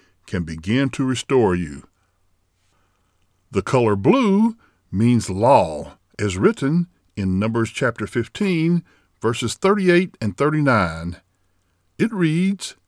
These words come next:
"Speak to the children of Israel, tell them to make tassels on the corners of their garments throughout their generations,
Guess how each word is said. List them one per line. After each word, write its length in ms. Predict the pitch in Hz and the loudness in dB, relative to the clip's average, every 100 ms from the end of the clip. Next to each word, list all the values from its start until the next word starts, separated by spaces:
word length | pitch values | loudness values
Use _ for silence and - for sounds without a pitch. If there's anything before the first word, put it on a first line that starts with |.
| _ _ _ | _ _ _
"Speak 300 | - - 233 | -10 -4 -4
to 160 | - 247 | -2 -2
the 100 | 233 | 0
children 440 | - 220 226 226 | -2 -2 0 2
of 100 | 226 | 4
Israel, 540 | 165 104 90 101 147 - _ _ _ _ | 4 4 2 0 0 -4 _ _ _ _
tell 260 | - 139 190 | 0 4 4
them 240 | 185 196 | 4 4
to 100 | 165 | 2
make 320 | 135 156 160 - | 2 2 0 -4
tassels 680 | - - 110 - 78 76 - _ _ | -2 2 2 -2 -6 -10 -12 _ _
on 140 | 92 95 | -6 -4
the 80 | 87 | -4
corners 560 | - 214 180 165 175 - _ _ | 0 2 2 2 0 -6 _ _
of 140 | 113 135 | -4 2
their 120 | 147 | 0
garments 680 | 117 127 107 82 - - - _ _ | 2 2 4 2 -6 -16 -18 _ _
throughout 540 | - 82 90 110 139 - | -14 -4 0 0 0 -4
their 240 | 135 139 | 2 2
generations, 880 | 117 131 131 123 95 - 71 - - | 2 0 2 2 0 -4 -12 -16 -18